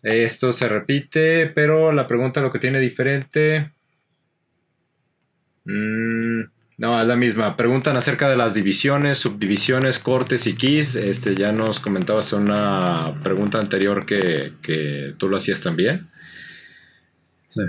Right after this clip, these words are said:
Speaker 1: Este, dice Gonza E, "Saludos, Almicar, te admiro, a, te admiro".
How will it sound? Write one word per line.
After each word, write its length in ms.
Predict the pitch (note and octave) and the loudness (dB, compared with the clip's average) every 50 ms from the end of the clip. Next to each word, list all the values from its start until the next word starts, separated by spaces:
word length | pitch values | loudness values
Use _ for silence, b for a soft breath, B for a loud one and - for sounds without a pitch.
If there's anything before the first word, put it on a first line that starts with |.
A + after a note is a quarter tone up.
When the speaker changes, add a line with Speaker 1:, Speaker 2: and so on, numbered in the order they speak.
| G#2 G2+ - | -6 -8 -4
Speaker 1:
Este, 680 | A#2 A2+ A2 F#2 - - - A#2+ A2+ G#2+ G#2+ G#2+ G#2+ G#2 | -2 0 0 0 -2 -2 0 2 2 2 4 2 2 2
dice 300 | A2+ B2+ - - C#3+ C3 | 2 0 2 0 0 2
Gonza 460 | B2 B2+ C#3 C3+ - D3 C#3 B2+ C3 | 2 2 2 2 2 2 2 2 2
E, 180 | D3 D#3+ D#3+ | 2 2 2
"Saludos, 400 | D3+ - C3 A#2 C3 C3+ C3+ B2+ | 0 0 2 2 2 2 2 2
Almicar, 540 | C#3+ C3 C3 C3+ B2+ - C#3 C#3 C#3 C3+ C3+ | 0 0 0 0 0 2 0 2 0 0 0
te 80 | - B2 | 0 0
admiro, 420 | G#2+ G2+ A2 B2+ C3 C3 - - - | 2 2 2 0 0 -2 -4 -6 -6
a, 180 | A#2 G#2+ F2+ | -6 -6 -4
te 240 | - - G#2+ G#2 G2+ | -2 -2 0 2 2
admiro". 640 | G2 F#2+ G2 A2+ B2+ C#3+ D3 D3+ D#3+ F3+ E3+ - | 2 0 0 0 0 2 2 2 2 0 -2 -4